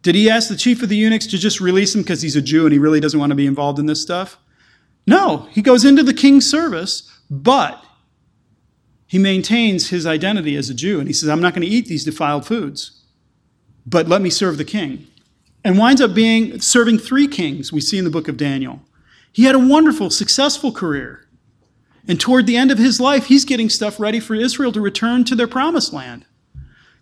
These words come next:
That's what it means to be in service in the middle of a fallen, broken society, understanding the city of man's not gonna be perfect. But let's call it towards improvement.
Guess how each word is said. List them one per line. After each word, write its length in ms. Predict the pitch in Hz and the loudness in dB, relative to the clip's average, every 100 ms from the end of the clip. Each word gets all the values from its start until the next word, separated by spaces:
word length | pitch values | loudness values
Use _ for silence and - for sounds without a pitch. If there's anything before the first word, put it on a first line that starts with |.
| - | -2
That's 260 | 240 - | -2 0
what 80 | 294 | 0
it 100 | 233 | 2
means 420 | 226 269 247 214 | 4 6 6 2
to 100 | - | 0
be 420 | 165 196 190 190 _ _ | -4 -2 -4 -6 _ _
in 220 | - 254 247 | 4 6 6
service 520 | - 277 220 175 - | 4 0 0 -2 -2
in 80 | 185 | -2
the 60 | |
middle 260 | 190 208 185 | -2 -2 -2
of 220 | 165 165 _ 160 156 _ | -4 -12 _ -20 -20 _
a 80 | - | -14
fallen, 500 | - 202 185 220 226 | -6 0 2 4 4
broken 340 | 151 165 214 | 2 -2 -2
society, 720 | - 214 240 247 233 143 135 - _ _ _ - | -4 -4 -2 -2 -2 -6 -12 -18 _ _ _ -2
understanding 600 | 202 226 214 262 269 240 | 2 2 2 0 0 0
the 80 | 190 | 0
city 260 | - 214 226 | -2 -2 -2
of 80 | |
man's 320 | 175 160 165 156 | -2 -2 -2 -4
not 200 | 135 156 | -8 -8
gonna 120 | 170 | -10
be 100 | 185 | -8
perfect. 500 | 226 240 - - - _ _ _ _ _ _ - | -8 -10 -12 -20 -20 _ _ _ _ _ _ -4
But 140 | 196 | -2
let's 180 | 180 190 | -2 -4
call 320 | - 240 262 | -6 -2 -2
it 80 | - | -4
towards 380 | - 165 156 - | -6 -6 -6 -10
improvement. 680 | 175 143 247 190 143 - | -8 -2 -2 -2 -6 -12